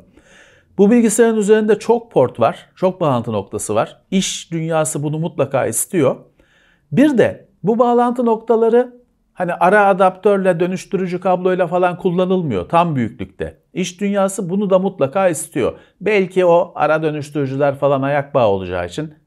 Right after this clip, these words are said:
ya da belki kaybolacakları falan dert olacakları için iş dünyası kabloları <laughs> direkt doğrudan takmak istiyor. Bu bilgisayar bunları sağlıyor. E, biraz da hani aradaki fiyat farkı bunlardan oluşuyor.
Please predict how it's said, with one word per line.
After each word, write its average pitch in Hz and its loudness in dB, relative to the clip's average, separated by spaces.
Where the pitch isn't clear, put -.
ya 117 -4
da 113 -6
belki 107 -6
kaybolacakları 98 -6
falan 98 -2
dert 117 -2
olacakları 92 -8
için 214 -8
iş 196 -4
dünyası 135 -2
kabloları 160 0
<laughs> - -
direkt 139 0
doğrudan 139 2
takmak 107 -4
istiyor. 170 -8
Bu 131 -4
bilgisayar 143 -4
bunları 143 -4
sağlıyor. 160 0
E, 156 0
biraz 175 4
da 190 0
hani 151 -4
aradaki 151 -2
fiyat 147 2
farkı 135 0
bunlardan 180 0
oluşuyor. 107 -4